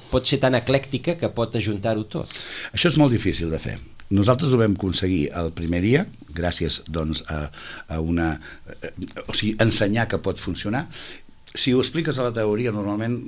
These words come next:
Speaker 2: eh, diran els joves que no es volen trobar amb els, amb els grans, i els grans diran que no volen anar i trobar-se els joves.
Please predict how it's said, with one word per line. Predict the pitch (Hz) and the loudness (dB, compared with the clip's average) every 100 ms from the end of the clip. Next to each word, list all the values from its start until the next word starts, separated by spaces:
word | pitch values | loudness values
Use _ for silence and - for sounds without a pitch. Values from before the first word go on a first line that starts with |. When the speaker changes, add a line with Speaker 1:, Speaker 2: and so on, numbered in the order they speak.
| 95 | -8
Speaker 2:
eh, | - 98 90 | -2 -2 0
diran | 95 95 95 | -2 0 -2
els | 90 | -2
joves | 87 117 - | -2 -4 -4
que | 101 | -6
no | 95 | -4
es | |
volen | 87 90 82 | -4 -4 -4
trobar | 87 | -6
amb | 85 85 | -4 -6
els, | 82 90 - | -6 -8 -6
amb | 87 | -6
els | 82 | -6
grans, | 95 117 113 92 | -6 -4 -4 -4
i | |
els | 90 | -2
grans | 95 104 98 | -2 -4 -4
diran | 92 101 101 | -4 -4 -4
que | 98 | -4
no | 101 | -2
volen | 98 98 | -2 -2
anar | 110 104 | -2 -4
i | 98 92 | -4 -6
trobar-se | 95 98 78 | -8 -8 -8
els | 78 | -6
joves. | 71 - | -6 -8